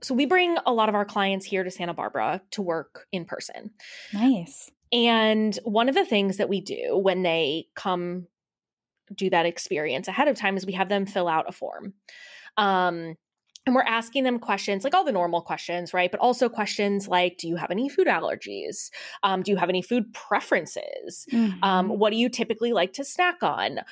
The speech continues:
Speaker 1: What do you do when you're in a town you've never been in before to, like, get to know what it's like?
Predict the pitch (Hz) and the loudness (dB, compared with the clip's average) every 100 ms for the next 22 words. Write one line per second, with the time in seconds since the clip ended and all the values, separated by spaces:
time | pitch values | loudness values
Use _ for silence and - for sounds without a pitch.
0 | - 214 226 285 277 226 247 247 247 233 | -4 0 2 2 0 2 2 4 4 2
1 | 220 214 208 208 208 208 208 185 196 208 | 2 2 2 2 0 -2 -2 -2 0 0
2 | 208 208 214 233 226 220 208 220 214 208 | 0 0 0 2 2 2 0 0 0 2
3 | 208 202 202 170 - 202 196 190 185 - | 2 2 0 -4 -2 2 4 4 2 0
4 | 78 - | 0 0